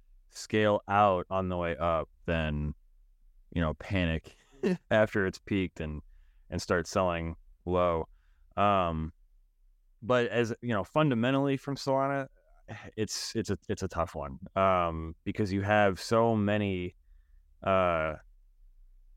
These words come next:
you know, L twos built on Ethereum that offer what Solana offers,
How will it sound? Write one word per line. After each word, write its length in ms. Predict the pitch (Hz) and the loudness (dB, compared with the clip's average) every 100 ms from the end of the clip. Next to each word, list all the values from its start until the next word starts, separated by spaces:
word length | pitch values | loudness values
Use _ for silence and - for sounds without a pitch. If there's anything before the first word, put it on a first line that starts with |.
| - | -8
you 60 | 95 | -4
know, 140 | 85 - | -2 2
L 220 | 110 110 | 4 4
twos 560 | - 139 131 107 92 - _ | 2 2 4 4 0 -6 _
built 260 | 113 107 98 - | 2 2 2 -2
on 220 | 107 117 | 2 2
Ethereum 840 | 107 101 120 127 117 98 90 85 85 _ - | 2 -2 2 2 4 2 -2 -6 -10 _ -8
that 460 | 92 92 90 87 85 - - - - - - - - - | -2 0 0 -2 -4 -14 -20 -20 -20 -20 -20 -20 -20 -2
offer 380 | 107 113 - 113 | 4 6 6 2
what 240 | 101 107 92 | 4 2 0
Solana 520 | - 98 98 95 85 | -2 -2 0 -2 -2
offers, 800 | 90 95 - 120 123 123 - - | 0 0 2 0 0 -2 -10 -16